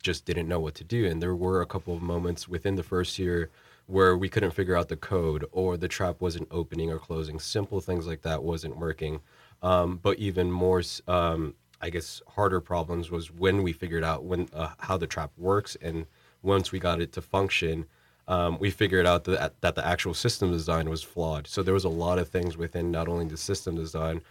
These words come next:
but also within the software part that was very difficult for us to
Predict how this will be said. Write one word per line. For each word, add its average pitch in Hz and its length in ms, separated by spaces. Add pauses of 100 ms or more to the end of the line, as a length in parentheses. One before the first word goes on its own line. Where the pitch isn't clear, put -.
(140)
but 92 140
also 85 280
within 85 220
the 80 80
software 80 460
part 78 320
that 80 100
was 78 140
very 82 180
difficult 80 420
for 78 140
us 78 120
to 78 200